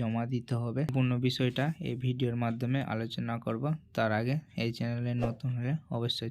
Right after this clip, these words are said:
চ্যানেলটাকে সাবস্ক্রাইব করে দিবে এবং বেল আইকন on করে all notification on করে নেবে এবং লাইক করবে, কমেন্ট করবে এবং বন্ধুদের সঙ্গে শেয়ার করবে। এবং যারা আগে থেকে সাবস্ক্রাইব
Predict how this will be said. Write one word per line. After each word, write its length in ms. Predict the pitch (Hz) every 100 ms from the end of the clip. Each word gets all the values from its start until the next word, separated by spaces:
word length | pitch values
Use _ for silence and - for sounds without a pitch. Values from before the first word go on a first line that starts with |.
| -
চ্যানেলটাকে 440 | 120 123 127 123 120
সাবস্ক্রাইব 400 | 110 - - 120 131
করে 140 | 131 127
দিবে 180 | 131 156 - - - - -
এবং 140 | 123 120
বেল 160 | 117 113 120
আইকন 240 | 120 113 113
on 80 | 120 123
করে 160 | 120 120 117
all 100 | 120
notification 560 | 120 120 127 120 117 110 117
on 60 | 127
করে 160 | 113 120 123
নেবে 180 | 135 170 165 123
এবং 140 | 120 117 113
লাইক 180 | 127 - 127
করবে, 220 | 123 131 156 -
কমেন্ট 280 | 120 113 123 135
করবে 260 | 127 127 151 - -
এবং 140 | 113 120 120
বন্ধুদের 360 | 127 120 113 -
সঙ্গে 220 | 123 117
শেয়ার 240 | - 117 131
করবে। 220 | 117 135 156 - - - _ 139
এবং 120 | 127 120
যারা 160 | 110 110
আগে 140 | 120 123 127
থেকে 180 | 123 123 - - - -
সাবস্ক্রাইব 440 | 127 - - 120